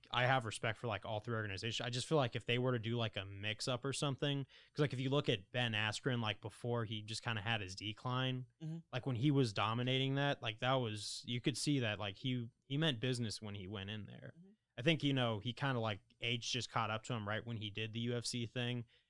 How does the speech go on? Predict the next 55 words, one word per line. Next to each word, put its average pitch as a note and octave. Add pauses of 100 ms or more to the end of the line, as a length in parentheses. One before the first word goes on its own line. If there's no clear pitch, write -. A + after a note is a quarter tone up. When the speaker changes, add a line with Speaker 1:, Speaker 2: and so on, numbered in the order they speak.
(160)
Speaker 1:
And C3+
then B2+
I A#2+
think B2+
that, G#2 (240)
that A2
Jorge A#2
Masvidal G#2+
fight, A2+ (220)
you A#2
know, G2+
kind A2
of, G2
Speaker 2:
Yeah. -
Speaker 1:
you A#2+
know, G2+
probably A#2
put A2+
a F#2+
damper G2+
on G#2
things. A2
Speaker 2:
Dude. G#2+
Speaker 1:
And G#2+ (560)
if -
you're G3
on G3
the D3
wrong A#2+
end A2+
of F#2+
something A2
like F#2+
that, A2
I -
Speaker 2:
Yeah, G#2+
Speaker 1:
mean, A2
that's A#2
Speaker 2:
it's -
Speaker 1:
gotta B2+
be, A2+
Speaker 2:
tough. -
Speaker 1:
have D3
you A3
ever, A#3+
like, D#3
'cause D3+
I, D#3 (460)
I D#3+
do F#3
have F3
one C#3
more D#3
question D#3
Speaker 2:
Sure. C#3